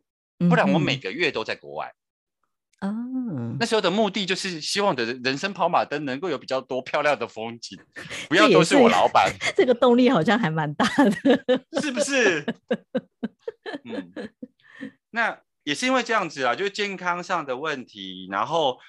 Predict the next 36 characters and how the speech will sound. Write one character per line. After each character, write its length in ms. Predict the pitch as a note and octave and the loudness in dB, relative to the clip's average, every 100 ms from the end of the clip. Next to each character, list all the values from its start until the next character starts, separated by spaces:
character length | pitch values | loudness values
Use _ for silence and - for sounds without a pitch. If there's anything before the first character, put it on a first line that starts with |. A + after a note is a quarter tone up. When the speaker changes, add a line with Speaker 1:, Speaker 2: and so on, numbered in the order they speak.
| - _ _ | -20 _ _
Speaker 2:
呃， 440 | B2 A2+ G#2 G3 - | 0 2 2 -2 -8
另 220 | E3+ B3 | -6 -2
外 140 | A#3+ G3+ | 0 0
一 60 | |
个 100 | F3 | -2
就 120 | D#3 F#3 | -6 -6
是 140 | G3 | -6
我 120 | B2+ | -6
那 140 | C#3 G3 | -6 -6
时 160 | - | -8
候 380 | D#3 E3+ D3 A#2+ | -4 -2 -2 -4
就 140 | C3 | -6
是 400 | C#3+ - C3 A2+ | -10 -8 -6 -4
卸 280 | G2+ - F#3 | -6 -2 -2
任 160 | D#3+ D3+ | 0 -2
民 160 | G#2+ | -2
政 160 | A#2 D3+ | -6 -8
局 160 | A2 A2+ | -8 -8
长 220 | F#2 D#2 | -8 -10
之 200 | - A2+ | -12 -8
后， 220 | C3+ F#2 | -6 -6
我 60 | D#2+ | -4
发 200 | C3 D3+ | -2 -2
现 340 | - E3+ G2+ _ _ _ - | -2 -6 -6 _ _ _ -8
我 120 | A#2 | -4
的 80 | A#3 | -2
生 220 | G3+ F#3+ | -4 -2
活 140 | C#3 | -2
自 180 | C3 F#3 | -2 -10
主 200 | A2+ F2+ | -12 -10
能 160 | F2+ B2+ | -6 -4
力 120 | E3 | -4
不 120 | G2 | -6
见 260 | - G2+ D2+ | -4 -4 -4
了。 80 | _ _ _ _ _ _ _ _ _ _ | _ _ _ _ _ _ _ _ _ _
Speaker 1:
哦。 1200 | C#3+ C#3+ D3 E3 F3+ G3 F3+ D#3 C3 B2+ C3+ B2 | -16 -14 -14 -14 -12 -12 -10 -8 -8 -8 -10 -12